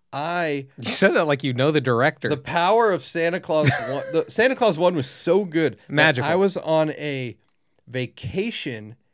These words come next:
Speaker 1: I was in Ireland, and I still was like, "It's out. I know I could be over at the,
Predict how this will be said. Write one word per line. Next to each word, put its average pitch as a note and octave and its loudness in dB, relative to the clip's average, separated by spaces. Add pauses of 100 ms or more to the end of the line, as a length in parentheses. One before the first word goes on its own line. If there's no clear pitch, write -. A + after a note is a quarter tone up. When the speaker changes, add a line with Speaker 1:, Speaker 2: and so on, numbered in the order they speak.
(560)
Speaker 1:
I E3+ -4
was A3 -2
in D#3+ -4 (460)
Ireland, C3 0 (280)
and B2+ -6
I A#2+ -4
still D3 2
was G#2 -8
like, F#2 -8 (360)
"It's G#2+ -8
out. D3 2 (460)
I A2+ -8
know A2+ -2
I B2 -2
could B2+ -10
be B2+ 0
over B2 2
at A#2 -6
the, G#2+ -6